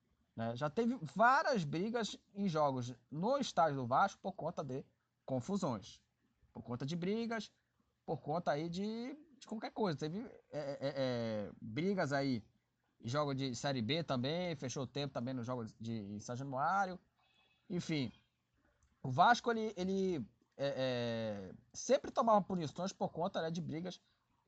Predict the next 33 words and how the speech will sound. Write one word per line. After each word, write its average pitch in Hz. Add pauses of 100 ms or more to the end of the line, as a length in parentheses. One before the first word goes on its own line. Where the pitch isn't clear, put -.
de 156
torcida. 170
Parece 196
que -
o 220
Vasco 190
não 208
aprendeu 208
ainda, 143
né? 107 (640)
De 123
que 151
isso 147
não 160
vai 156
levar 143 (360)
a 170
nada, 127 (340)
né? 117 (640)
De 113
que 127
isso 127
não 135
vai 139
levar 123
aí, 131
é, 120
é, 113
a 143
nada 127
essa 131
questão 123
aí 117